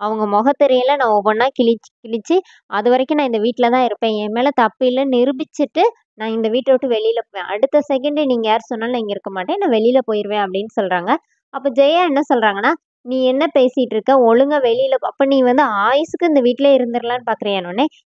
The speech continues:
சேச்சே, நானா ஆயுசுக்கு இந்த வீட்டுல இருக்கணும்னு இம்மி அளவு நினைக்கவே இல்ல. நான் என் மேல தப்பு இல்லைன்னு நிரூபிச்ச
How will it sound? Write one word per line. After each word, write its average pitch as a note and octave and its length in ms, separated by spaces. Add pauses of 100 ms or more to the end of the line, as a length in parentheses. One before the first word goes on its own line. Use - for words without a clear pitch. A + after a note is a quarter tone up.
(120)
சேச்சே, A#3 420
நானா A3+ 360 (100)
ஆயுசுக்கு C4 420
இந்த B3 160
வீட்டுல B3 240
இருக்கணும்னு A#3 460
இம்மி B3 340
அளவு C4+ 260
நினைக்கவே A3+ 460
இல்ல. G#3 160 (380)
நான் G3 260
என் G3 180
மேல C4 260
தப்பு A3 340
இல்லைன்னு D4 300
நிரூபிச்ச C4 420